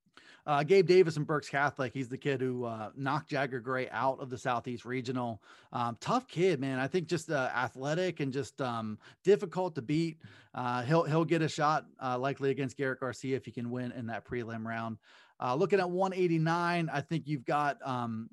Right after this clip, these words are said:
you know, a couple guys you can install and install as favorites here, but, you know, the District three guys have a chance to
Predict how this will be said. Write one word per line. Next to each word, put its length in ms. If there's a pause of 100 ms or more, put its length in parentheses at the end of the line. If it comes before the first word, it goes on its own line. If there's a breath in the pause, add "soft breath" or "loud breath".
you 120
know, 80
a 60
couple 260
guys 340
you 80
can 180
install 440
and 320
install 420
as 100
favorites 440
here, 180
but, 160 (160)
you 100
know, 120
the 80
District 360
three 220
guys 480 (280 loud breath)
have 200
a 60
chance 360
to 160